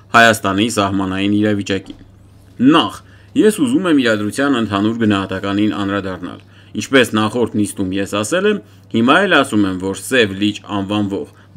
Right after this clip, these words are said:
մեր տարածքում Ադրբեջանի ձեռնարկած գործողության նպատակը ռազմական բախում հրահրելն էր,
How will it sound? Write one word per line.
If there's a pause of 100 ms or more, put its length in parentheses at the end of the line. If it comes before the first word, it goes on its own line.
մեր (140)
տարածքում (440)
Ադրբեջանի
ձեռնարկած
գործողության
նպատակը (420)
ռազմական
բախում
հրահրելն
էր,